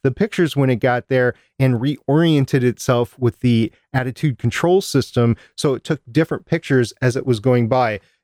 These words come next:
So as it's going by, basically the camera slewed, that's the satellite term for it, it slewed to make sure it covered a different area of Mars.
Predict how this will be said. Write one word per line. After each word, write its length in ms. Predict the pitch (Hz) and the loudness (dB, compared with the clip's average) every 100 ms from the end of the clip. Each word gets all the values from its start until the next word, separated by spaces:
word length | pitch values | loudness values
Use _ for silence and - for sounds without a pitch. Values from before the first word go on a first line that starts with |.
| _ | _
So 300 | - 131 127 - | -2 0 2 2
as 200 | 143 156 | 0 -2
it's 120 | 156 | -2
going 280 | 190 185 147 | 0 2 2
by, 280 | 156 156 147 | 0 0 -2
basically 580 | 139 127 143 - 139 | -4 -6 -6 -2 0
the 120 | 123 113 | 0 -4
camera 540 | - 139 139 135 123 | -4 0 2 2 0
slewed, 880 | - - 143 151 165 127 113 117 113 _ | -2 -4 0 2 4 2 0 -2 -4 _
that's 240 | 110 - - | -8 -8 -8
the 140 | 104 | -8
satellite 480 | - 110 101 101 - | -2 0 2 -2 0
term 280 | 104 101 95 | 0 0 -2
for 240 | 107 98 | -4 -4
it, 100 | 98 | -2
it 180 | 127 117 | -4 -4
slewed 640 | - 131 135 135 120 104 - | -4 0 2 4 2 -2 -2
to 300 | 131 113 - _ _ | 0 0 -2 _ _
make 140 | 131 123 | -4 -2
sure 280 | - 127 113 | -2 0 -2
it 100 | - | -2
covered 400 | 139 123 120 131 | -2 -2 -2 0
a 140 | 127 | 0
different 420 | 104 127 - 123 | 0 -2 0 -2
area 380 | - 120 113 104 | 0 0 2 0
of 240 | 101 113 101 | 0 -2 0
Mars. 480 | 110 107 101 101 | 2 2 0 -2